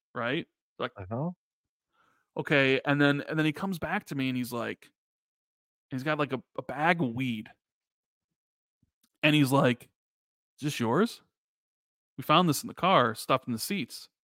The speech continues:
Speaker 1: And I'm thinking, like, my buddy who, you know, begged me to put the beer in the car, like, he's the one who was the smoker, and I'm like, and I don't, I didn't smoke. I'm like, "No, that's not mine."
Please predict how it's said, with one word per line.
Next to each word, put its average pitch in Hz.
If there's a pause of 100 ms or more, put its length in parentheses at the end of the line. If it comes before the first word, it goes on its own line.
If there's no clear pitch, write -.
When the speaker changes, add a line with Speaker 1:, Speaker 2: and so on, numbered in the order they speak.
(840)
Speaker 1:
And 123
I'm 113
thinking, 120
like, 117
my 123
buddy 127
who, 113
you 120
know, 107
begged 120
me 117
to 110
put -
the -
beer 135
in 120
the 113
car, 104
like, 104
he's 127
the 120
one 110
who 107
was 107
the -
smoker, 131
and 107
I'm 104
like, 104
and 120
I 143
don't, 123
I 117
didn't 127
smoke. 110
I'm 110
like, 107
"No, 190
that's 196
not 185
mine." 202